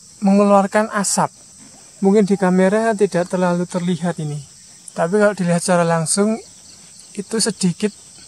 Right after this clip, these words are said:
bisa terlihat bahwa kubah lavanya mengeluarkan sedikit asap. Oke, di ujung sana ada burung antara elang dan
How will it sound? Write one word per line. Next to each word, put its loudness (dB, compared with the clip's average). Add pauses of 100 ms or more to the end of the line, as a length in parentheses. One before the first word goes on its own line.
(180)
bisa 0
terlihat 0 (640)
bahwa 2
kubah -2
lavanya 0
mengeluarkan 0
sedikit -6 (160)
asap. -4 (640)
Oke, 2
di 0
ujung 2
sana 2
ada 0
burung 4 (880)
antara 2 (400)
elang 0
dan 0